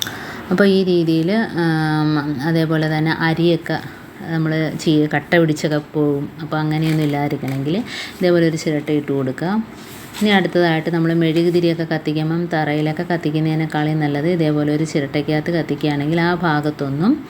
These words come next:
അതിൻ്റെ, ആ, വേസ്റ്റൊന്നും ആകാതെ തന്നെ നമുക്ക് കത്തിച്ചെടുക്കാം. അതേപോലെ തന്നെ നമ്മൾ സന്ധ്യയ്ക്കൊക്കെ കൊതുകിനൊക്കെ വേണ്ടി പുകയ്ക്കുകയാണെങ്കിൽ ഇതേപോലെ ഒരു കർപ്പൂരം കത്തിച്ച് വെച്ചിട്ട് കുറച്ച് ചകിരി ഇതേപോലെ പിച്ചിയിട്ട് കൊടുക്കുക. എന്നിട്ട് നമ്മൾ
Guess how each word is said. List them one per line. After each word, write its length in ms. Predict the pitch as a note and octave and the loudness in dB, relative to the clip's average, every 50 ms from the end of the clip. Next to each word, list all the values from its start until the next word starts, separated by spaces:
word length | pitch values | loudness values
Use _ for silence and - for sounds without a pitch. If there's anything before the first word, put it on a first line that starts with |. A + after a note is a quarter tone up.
| - - - - - - - - D#3 | -16 -16 -16 -18 -18 -16 -8 -4 -2
അതിൻ്റെ, 380 | D#3 D#3 D#3 D3+ F3+ A3+ C4 C4 - - - - - D#3 D#3+ | 0 2 2 4 4 2 2 0 -4 -14 -14 -12 -8 -6 -4
ആ, 40 | D#3 D#3 D3+ D3+ D3+ D3 C#3+ D3 D3+ D3+ D3 D#3 | -2 -2 -2 0 -2 -2 -4 -4 -4 -2 -2 0
വേസ്റ്റൊന്നും 600 | D#3 D3+ D3+ - - - D3 C#3+ D3 D3+ E3 D#3+ D3+ | -2 -2 -2 -4 -4 -2 -2 0 0 0 2 2 2
ആകാതെ 340 | D3 C#3+ C#3+ D3+ D3+ D#3 D3+ | 0 0 0 0 0 0 0
തന്നെ 140 | D3 D3 C#3+ | -2 -2 -2
നമുക്ക് 220 | C#3+ C#3 C3+ G#3 G#3+ - G3+ | -4 -6 -6 -8 -6 -6 -6
കത്തിച്ചെടുക്കാം. 540 | - D#3 - - C#3+ B2 A#2+ - - - - - - - - - - F3+ | -6 -6 -4 -4 -4 -4 -4 -8 -8 -12 -12 -12 -12 -12 -12 -6 0 2
അതേപോലെ 460 | F3+ F3+ F#3 F3 E3+ F3 E3 E3 E3 | 4 4 4 4 4 2 2 2 2
തന്നെ 140 | D#3+ D#3+ D#3+ | 2 2 0
നമ്മൾ 220 | D#3+ D#3+ D#3+ E3 | 0 0 0 -2
സന്ധ്യയ്ക്കൊക്കെ 720 | E3 - E3+ D#3+ D#3+ D#3 D#3+ D#3+ - E3 D#3 - F3+ F#3+ A3 A3+ - - - - - | 0 0 0 0 0 0 -2 0 0 -2 -2 0 0 -2 -2 -2 -6 -14 -14 -2 0
കൊതുകിനൊക്കെ 540 | E3 D#3 D#3 E3 E3 E3 E3 E3 D#3+ - D#3+ | 2 2 4 4 4 4 2 2 0 0 0
വേണ്ടി 280 | D#3+ D#3 D3+ D3 E3 | 0 0 0 0 -2
പുകയ്ക്കുകയാണെങ്കിൽ 880 | E3+ - D#3+ D3+ D3+ D#3 D3+ D#3 - F3 E3 D#3 C#3+ C#3+ C#3+ C#3 D3+ E3+ | 0 2 0 2 2 0 -2 -2 0 0 0 0 0 -2 -2 -2 0 0
ഇതേപോലെ 420 | F#3 E3 D#3 D3+ D3+ D3+ D3+ D3+ D3+ | 0 2 2 2 2 2 2 2 0
ഒരു 80 | D#3 D#3+ E3 | 0 0 -2
കർപ്പൂരം 560 | D#3 C#3+ D3 - - D3 C#3+ D3 D3+ D#3 D#3 | -2 -4 -4 -6 -4 -2 -2 0 0 0 -2
കത്തിച്ച് 340 | D#3 D3 - C#3+ - - D3+ | -2 -4 -4 -8 -8 -4 -4
വെച്ചിട്ട് 580 | C#3+ C#3 - - - - - C#3 C3 G3+ C4+ D4 - - - - - - - - - - E3+ | -4 -4 -4 -10 -12 -6 -6 -2 0 0 0 0 -2 -8 -14 -14 -14 -12 -12 -12 -4 2 2
കുറച്ച് 240 | E3 E3 - - E3+ - | 2 2 2 -2 0 2
ചകിരി 460 | F3 E3 D3+ D3 D#3+ F3+ B3 D4+ D4 - - E3+ | 2 2 2 2 2 2 2 0 0 -2 -6 -2
ഇതേപോലെ 340 | D#3+ D#3+ D3+ D3+ D3+ D#3 D#3 - | -2 0 0 0 0 0 0 -2
പിച്ചിയിട്ട് 380 | D3+ D3 - D#3 D3 C#3 D3 | -4 -4 -2 -2 -2 -2 -2
കൊടുക്കുക. 360 | D3 C#3+ C#3 C#3 C3+ - F#3 | -2 -2 -2 -4 -4 -2 -2
എന്നിട്ട് 380 | G#3 A3+ G#3+ F3+ F3 F3+ F3 G3+ G3+ F#3+ | 0 0 0 0 0 0 2 2 2 2
നമ്മൾ 300 | F3+ F3 F3 F#3+ A3+ | 2 2 2 2 0